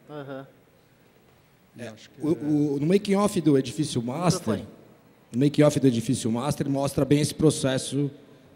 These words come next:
Speaker 3: por isso que eu acho que ele não mente tanto assim como o Toreiro <laughs> falou, que ele mostra bem esse
Speaker 1: Adoro
Speaker 3: processo,
Speaker 1: polêmicas.
Speaker 3: esse processo de triagem, né? Num edifício gigante que você tem trezentas pessoas, você tem que
Speaker 1: Aham.
Speaker 3: fazer uma triagem.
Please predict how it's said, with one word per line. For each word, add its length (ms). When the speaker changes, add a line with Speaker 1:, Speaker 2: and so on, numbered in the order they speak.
Speaker 3:
por 100
isso 120
que 60
eu 40
acho 80
que 80
ele 80
não 100
mente 320
tanto 300
assim 180
como 200
o 20
Toreiro 320
<laughs> 0
falou, 420
que 80
ele 100
mostra 400
bem 180
esse 440
Speaker 1:
Adoro 80
Speaker 3:
processo, 480
Speaker 1:
polêmicas. 260
Speaker 3:
esse 200
processo 500
de 120
triagem, 720
né? 240
Num 220
edifício 480
gigante 400
que 60
você 100
tem 140
trezentas 420
pessoas, 460
você 180
tem 100
que 100
Speaker 1:
Aham. 100
Speaker 3:
fazer 200
uma 140
triagem. 500